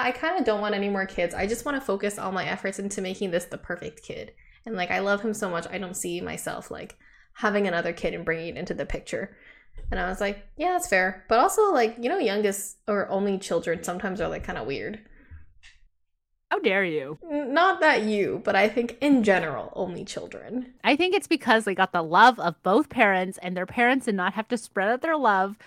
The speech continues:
Speaker 2: for another child. I think the most children that you should have is two,
Speaker 1: Mm.
Speaker 2: because that w-, each one of them ha-, can have a favorite. And then that way you don't, like, lose out on really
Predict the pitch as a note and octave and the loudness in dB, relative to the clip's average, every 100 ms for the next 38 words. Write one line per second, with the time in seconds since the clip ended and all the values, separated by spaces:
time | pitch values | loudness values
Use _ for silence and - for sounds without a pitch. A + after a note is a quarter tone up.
0 | _ _ - F#3 F#3 F3 E3 C3+ C#3+ - | _ _ -4 -2 0 -2 -6 -8 -8 -6
1 | D#3+ A#2+ G#2 - D#4+ G4+ - E4+ A3 F#3+ | -6 -6 -6 -2 0 0 -2 0 2 0
2 | B3 - F#3+ G#3 A3+ F3 F#3 - G#3+ - | -2 -2 -2 -2 -4 -4 -6 -6 -8 -4
3 | D#3+ C3 D3 - - - D#3+ G3+ C#4+ - | -4 -4 -14 -16 -16 -8 -4 -4 -6 -18
4 | A3 A3+ G3+ G#3+ F3+ G3 A3 - _ _ | -10 -10 -4 -6 2 2 2 -6 _ _
5 | E3+ - A3+ A#3 - F#3 G3 G#3+ A3+ - | -20 -8 -8 -6 -4 -4 -2 -4 -4 -8
6 | - - F#3 F#3 D#3+ - - D3 - F#2+ | -14 -12 -6 -6 -8 -14 -10 -10 -12 -20
7 | - _ _ _ - G#3 F#3+ F#3 F#3 E3 | -20 _ _ _ -4 -2 -2 4 4 4
8 | G#3+ A3 F#3+ F#3 F#3+ G3 F#3+ E3+ E3 D#3 | 0 -2 -4 -4 -4 -4 -6 -6 -8 -4
9 | E3 F#3+ F#3 - E3 E3 B3 - - G3 | -2 -2 -6 -10 -6 -4 -6 -8 -4 -2
10 | F3 E3+ F3 | -2 -4 -4